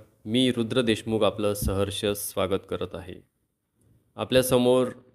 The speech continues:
महत्त्वाचा जीआर आहे. या जीआरमध्ये नेमकं काय सांगण्यात आलेलं आहे आणि त्याचा विषय काय आहे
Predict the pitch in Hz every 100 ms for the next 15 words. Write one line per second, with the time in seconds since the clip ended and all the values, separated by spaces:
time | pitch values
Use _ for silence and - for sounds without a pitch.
0 | _ _ _ - 110 110 107 - 110 104
1 | 110 107 104 104 104 107 107 _ - 107
2 | 104 98 107 104 104 - - 107 101 107
3 | 107 98 101 101 101 - 104 101 98 98
4 | 98 95 92 101 110 - _ _ _ _
5 | - 110 107 101 107 101 127 113 104 98
6 | 92 90